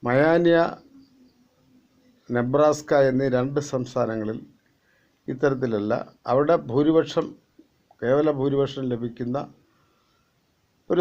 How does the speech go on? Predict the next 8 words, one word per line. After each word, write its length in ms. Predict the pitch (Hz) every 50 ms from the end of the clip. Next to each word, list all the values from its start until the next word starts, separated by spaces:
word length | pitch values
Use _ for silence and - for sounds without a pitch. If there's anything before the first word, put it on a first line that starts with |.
| 170 -
സ്ഥാനാർത്ഥിക്ക് 680 | 151 139 131 123 123 120 117 110 110 135 147 170 - - - _ _ _ _ _ _ _ _ _ _ _ _ _ _ _ _ _ _ _ _ _ _ _ _ _ - 120 120 127 135 143 143 - - 123
എല്ലാ 180 | 127 135 147 147 131
വോട്ടുകളും 400 | 123 117 120 123 113 117 113 107 104
ലഭിക്കും. 340 | 98 87 95 92 95 120 - - - -
അയാൾ 180 | 123 120 120 117 113 110
മാത്രമായിരിക്കും 600 | 107 107 110 101 98 95 92 90 95 95 98 98
അവിടെ 160 | 90 90 90 92
നിന്നുള്ള 220 | 92 87 87 92